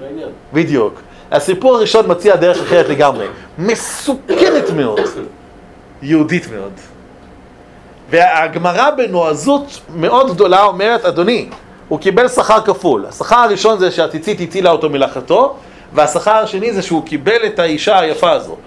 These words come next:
Speaker 2: איך אתה יכול להגיד עליה מילים טובות אחרי מה שראית?" דרכים רבות לקדוש ברוך הוא. בכל מקום הוא נמצא, בכל דבר. זה... כן, גם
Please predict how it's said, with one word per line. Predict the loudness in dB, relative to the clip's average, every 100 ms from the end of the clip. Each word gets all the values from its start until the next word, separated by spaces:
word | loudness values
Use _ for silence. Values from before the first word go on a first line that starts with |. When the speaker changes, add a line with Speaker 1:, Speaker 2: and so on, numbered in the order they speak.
| -20 -8
Speaker 2:
איך | -6
אתה | -4
יכול | 2 2
להגיד | 2 2
עליה | 2 0 0
מילים | -2 -2
טובות | -2 0 2 0 -2
אחרי | -4
מה | -2 -2
שראית?" | 0 0 -2 -2 -4 -4 -20 -20 -20 -20 -20 -20 -20 -20 -12
דרכים | -10 -6 -4
רבות | 0 0 0 -2
לקדוש | -4 -2 -4
ברוך | -6 -12
הוא. | -12 -18 -12
בכל | -8 -2 -2
מקום | 0 -2 -2
הוא | -4
נמצא, | -12 -6 -4 -4
בכל | -4 -6
דבר. | -4 -4 -6 -8 -10 -20 -20 -20 -20 -20 -20 -20 -20 -20 -20 -20 -8
זה... | -2 0 0 0 -2 -2 -4 -8 -20 -20 -20 -20 -20 -20 -20 -20 -20 -20 -20 -20 -12 -2
כן, | 0
גם | 4